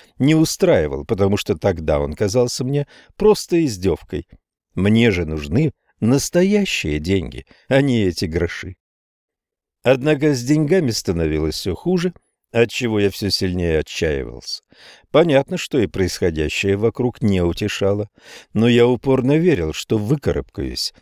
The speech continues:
не в этой сделке, так в следующей. Так продолжалось до марта тысяча девятьсот восемьдесят второго года, а потом все было кончено. Всего-навсего восемь месяцев в Чикаго,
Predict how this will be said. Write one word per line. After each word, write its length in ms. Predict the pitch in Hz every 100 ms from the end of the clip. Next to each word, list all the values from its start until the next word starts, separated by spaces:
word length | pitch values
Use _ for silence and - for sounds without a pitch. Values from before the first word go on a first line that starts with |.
| _
не 200 | - 113
в 80 | 123
этой 240 | 156 165 165
сделке, 480 | 139 156 160 -
так 180 | 131 117
в 60 | -
следующей. 840 | - 71 73 71 71 - - 78 _ _ _
Так 260 | - 190 -
продолжалось 680 | - 143 151 135 147 139 -
до 140 | 104
марта 420 | 90 131 135 131 123 - _ _
тысяча 380 | 208 196 - 151
девятьсот 500 | 147 147 - 147 -
восемьдесят 760 | 123 113 117 - 131 139 - 143
второго 380 | - 92 95 98
года, 340 | 87 80 80 - - _ -
а 140 | 233
потом 360 | 214 110 143 143
все 180 | - 85
было 280 | 85 90
кончено. 560 | 80 87 69 - 67 67 _ _ _
Всего-навсего 840 | - - 127 123 120 107 - 110 107
восемь 340 | 107 - 104
месяцев 500 | 110 95 85 - 98
в 60 | -
Чикаго, 480 | 123 - 190 175